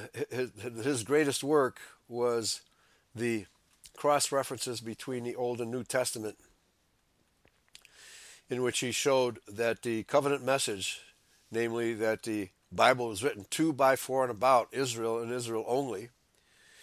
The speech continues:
Israel exclusively, uh, was confirmed,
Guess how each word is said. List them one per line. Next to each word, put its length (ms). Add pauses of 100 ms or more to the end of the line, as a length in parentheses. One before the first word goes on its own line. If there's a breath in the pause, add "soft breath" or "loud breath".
(180 soft breath)
Israel 320
exclusively, 800 (1120 soft breath)
uh, 200
was 220
confirmed, 560